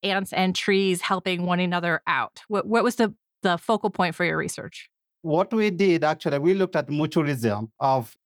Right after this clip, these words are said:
Speaker 2: whistling thorn tree and native ants. What hap-, usually happens is the whistling thorn tree provide food, uh, in form of extra flora nectar, and the native ants defend the tree from herbivory,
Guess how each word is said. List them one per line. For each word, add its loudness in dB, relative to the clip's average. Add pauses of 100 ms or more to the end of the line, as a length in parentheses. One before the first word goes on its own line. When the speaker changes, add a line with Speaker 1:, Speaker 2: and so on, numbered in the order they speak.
(120)
Speaker 2:
whistling 2
thorn 0
tree 2
and 0
native -2
ants. -2 (420)
What 0
hap-, 0
usually -2
happens -2
is -2 (220)
the 0
whistling 2
thorn 4 (100)
tree 0
provide 0 (100)
food, 0 (340)
uh, 0
in 2
form 0
of -4
extra 0
flora 0
nectar, -2 (580)
and 0
the 0
native 2
ants -2 (160)
defend 0
the -2
tree -2 (240)
from 0
herbivory, -2